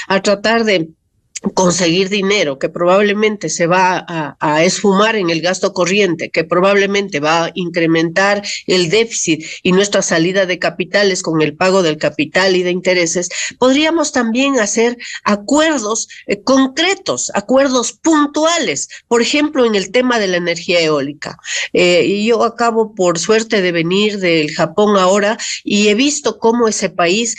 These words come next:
aprovecha sus recursos en todos los sentidos, cómo cuida la naturaleza, cómo aprovecha cada, cada recurso, el agua, la madera, eh,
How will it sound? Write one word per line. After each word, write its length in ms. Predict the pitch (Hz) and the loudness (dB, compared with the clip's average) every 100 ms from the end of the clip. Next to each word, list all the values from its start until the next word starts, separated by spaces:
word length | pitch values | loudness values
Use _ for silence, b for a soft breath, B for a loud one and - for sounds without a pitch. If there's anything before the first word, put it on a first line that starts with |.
| B | B
aprovecha 640 | - 208 220 208 269 285 302 | -4 0 2 2 2 0 -4
sus 260 | - 208 | -2 -2
recursos 560 | 185 185 262 285 254 - | -2 -2 -2 0 0 0
en 140 | 180 | 0
todos 240 | 180 233 247 | 2 2 2
los 120 | 208 | 0
sentidos, 640 | 196 175 180 247 214 180 B B | -2 -4 -2 0 0 -2 B B
cómo 360 | - 294 285 285 | 0 2 2 0
cuida 340 | 277 294 285 | -2 0 0
la 140 | 233 202 190 | 0 0 -2
naturaleza, 800 | 185 180 165 165 208 262 - 180 - B B - | -2 -2 0 0 2 0 0 -4 -6 B B -4
cómo 440 | 311 285 302 277 | 0 2 2 2
aprovecha 760 | 220 220 226 220 269 269 262 - _ | 0 -2 -2 -2 -2 -2 -4 -6 _
cada, 500 | 254 277 285 277 269 262 B B - | 0 2 2 0 -2 -6 B B -8
cada 300 | - 262 277 | 0 2 2
recurso, 800 | 254 214 208 254 294 277 - 185 | 2 0 -2 0 0 0 0 2
el 220 | 170 170 | 2 0
agua, 640 | 185 208 220 196 180 170 170 | 2 2 0 0 -2 -2 -2
la 240 | 170 180 | -2 -2
madera, 800 | 175 170 160 202 220 208 185 170 B B B | 0 -2 0 2 2 2 2 -2 B B B
eh, 280 | 175 175 | 0 2